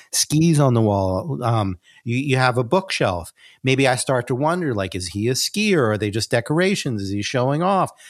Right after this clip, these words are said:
I can start to have, like, psychological theories of the human being. Um, and all of the, these systems can do is they could label. They might actually label the skis. They might have trouble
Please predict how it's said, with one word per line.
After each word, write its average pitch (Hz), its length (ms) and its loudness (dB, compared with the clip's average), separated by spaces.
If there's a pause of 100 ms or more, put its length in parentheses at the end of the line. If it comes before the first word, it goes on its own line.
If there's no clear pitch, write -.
(120)
I 110 60 -6
can 107 140 -10
start 110 220 -4
to 113 60 -2
have, 107 120 -2
like, 113 140 0
psychological 165 800 0
theories 104 420 -2
of 101 100 -4
the 107 80 -6
human 127 320 -4
being. 175 380 -2 (460)
Um, 127 400 2 (220)
and 165 120 2
all 196 320 2
of 165 100 -2
the, 170 140 0
these 165 340 -4
systems 165 300 -4
can 135 140 -2
do 127 160 2
is 113 80 0
they 120 100 2
could 117 160 -4
label. 131 340 2
They 107 120 0
might 156 260 2
actually 117 360 0
label 101 280 0
the 95 120 -4
skis. 98 320 -2
They 120 100 -4
might 151 180 0
have 156 140 0
trouble 175 440 0